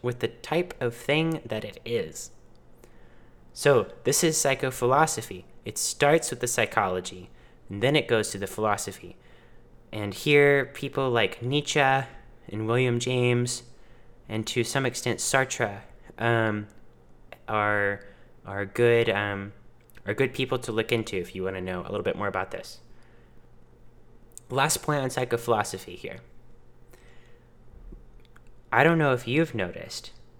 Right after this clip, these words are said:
but I've noticed that my understanding of philosophy,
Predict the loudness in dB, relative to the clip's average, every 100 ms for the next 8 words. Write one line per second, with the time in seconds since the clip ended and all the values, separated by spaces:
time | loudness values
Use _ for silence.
0 | -20 -20 -20 -20 -20 -20 -10 -2 0 2
1 | 8 8 8 4 -6 -8 -10 -10 -10 -14
2 | -20 -20 -20 -20 -20 -6 2 4 2 -2
3 | -16 -14 -2 4 4 4 2 0 2 2
4 | 2 0 -2 -4 -2 0 -2 -4 -4 -4